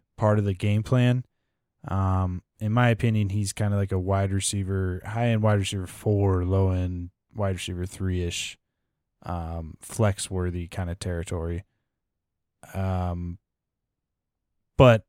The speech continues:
I, for the most part, I, I kinda wanna see at least one more game with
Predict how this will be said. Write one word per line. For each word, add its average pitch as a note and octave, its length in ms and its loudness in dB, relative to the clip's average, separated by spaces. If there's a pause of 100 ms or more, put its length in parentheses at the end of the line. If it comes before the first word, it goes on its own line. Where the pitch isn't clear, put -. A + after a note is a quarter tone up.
(300)
I, A2 440 0 (580)
for - 140 0
the A#2+ 60 4
most B2 260 6
part, A2+ 180 4
I, G#2+ 140 -2
I A2+ 40 -4
kinda C#3+ 240 2
wanna A2 220 2
see G#2 580 0
at F#2+ 120 -4
least G2+ 260 -2
one G2+ 180 0
more G2 220 0
game F2 380 -6
with F2 340 -4